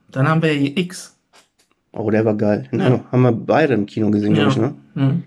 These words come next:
Speaker 1: Eine Hommage ans Kino der siebziger, achtziger Jahre.
Speaker 2: Kann ich empfehlen.
Speaker 1: Ja,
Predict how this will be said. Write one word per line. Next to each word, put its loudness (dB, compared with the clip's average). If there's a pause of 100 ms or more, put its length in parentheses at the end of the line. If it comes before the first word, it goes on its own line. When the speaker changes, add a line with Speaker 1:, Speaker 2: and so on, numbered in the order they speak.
(200)
Speaker 1:
Eine 2
Hommage 4
ans -6
Kino 4
der -2
siebziger, -2
achtziger -2
Jahre. 2 (340)
Speaker 2:
Kann 0
ich 2
empfehlen. 0 (500)
Speaker 1:
Ja, 0